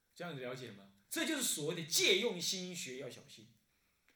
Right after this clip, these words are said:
好，我今天讲得很清楚了，就是在逻辑的运用上是很有问题的。它本质上，它相不相信三世诸佛？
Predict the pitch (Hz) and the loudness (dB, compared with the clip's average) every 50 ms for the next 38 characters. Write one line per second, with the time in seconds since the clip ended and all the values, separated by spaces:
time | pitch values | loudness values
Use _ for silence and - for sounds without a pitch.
0 | _ _ _ - 131 135 151 170 170 165 160 147 143 139 170 180 175 156 139 139 | _ _ _ -8 -2 0 2 2 2 0 0 -2 -4 -4 -4 -4 -4 -4 -4 -4
1 | 139 135 131 120 151 156 151 139 135 131 131 131 135 220 233 214 233 - 190 175 | -4 -6 -8 -8 -10 -10 -8 -6 -6 -4 -4 -4 -4 -4 -4 -2 -2 -2 0 2
2 | 165 170 226 247 247 175 165 175 175 - 220 185 165 165 170 156 135 123 131 143 | 4 4 4 4 4 0 -4 -4 -4 -2 -2 -2 -2 -4 -6 -6 -8 -8 -10 -10
3 | 123 113 113 139 143 - 120 127 135 113 110 131 120 - - - - - - - | -12 -12 -14 -16 -14 -12 -12 -12 -10 -10 -12 -12 -12 -12 -14 -20 -20 -20 -20 -20
4 | _ _ _ _ - - - - - - 381 381 - - - 277 247 214 196 180 | _ _ _ _ -20 -20 -20 -8 -4 -2 -2 -2 -2 0 2 2 2 4 2 0
5 | - 180 247 285 - 320 269 247 254 240 - - 269 254 254 262 240 - 240 233 | -2 -2 -2 0 2 2 2 2 2 0 2 2 2 2 0 0 -2 0 0 0
6 | 220 220 202 185 165 196 190 185 180 180 175 156 139 - 156 151 139 127 117 110 | 0 -2 -6 -4 -2 -2 -2 -2 -4 -8 -10 -10 -10 -10 -10 -10 -10 -10 -12 -14
7 | 101 - | -14 -16